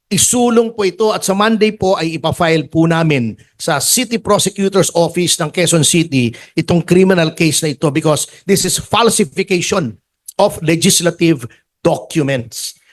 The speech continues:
which is a crime. Krimen po ito. It is a crime not only under the Revised Penal Code but in view of the amount involved, it is a crime against the Filipino people.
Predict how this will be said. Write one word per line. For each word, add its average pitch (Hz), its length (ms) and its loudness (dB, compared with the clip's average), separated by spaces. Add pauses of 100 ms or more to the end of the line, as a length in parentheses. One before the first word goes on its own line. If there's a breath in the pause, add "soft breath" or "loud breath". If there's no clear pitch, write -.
(100)
which 180 180 2
is 202 140 0
a 170 100 2
crime. 156 600 -2 (340)
Krimen 220 560 2
po 214 140 2
ito. 190 340 -2 (460)
It 190 160 -2
is 190 100 2
a 208 80 2
crime 262 540 0
not 214 180 0
only 220 240 0
under 196 300 0
the 180 160 0
Revised 170 340 -2
Penal 190 300 0
Code 190 420 2
but 165 220 -2 (320)
in 175 100 -2
view 175 380 2
of 170 160 -6
the - 100 -2
amount 185 320 0
involved, 151 640 0
it - 320 -10
is 165 140 -2
a 185 80 2
crime 202 560 0
against 170 400 -2
the 165 80 0
Filipino 175 580 0
people. 139 400 -8